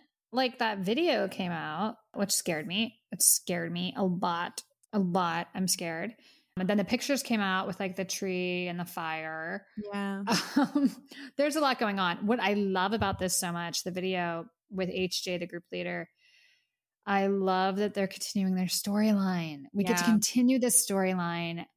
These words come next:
Speaker 1: that is so beautiful and well done. And I feel like we're going into a different part of the universe. I don't know if we're going back or forward. I can't wait to see how their storyline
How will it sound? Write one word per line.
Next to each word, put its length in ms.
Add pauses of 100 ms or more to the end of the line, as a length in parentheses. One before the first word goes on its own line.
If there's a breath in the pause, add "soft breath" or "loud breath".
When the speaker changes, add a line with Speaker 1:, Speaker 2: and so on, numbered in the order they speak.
Speaker 1:
that 240
is 180
so 380
beautiful 560
and 160
well 160
done. 560
And 120
I 180
feel 180
like 100
we're 60
going 200
into 480
a 60
different 300
part 180
of 100
the 100
universe. 760
I 60
don't 100
know 80
if 80
we're 80
going 300
back 580
or 100
forward. 640 (340 soft breath)
I 100
can't 400
wait 360 (120)
to 120
see 280
how 180
their 140
storyline 800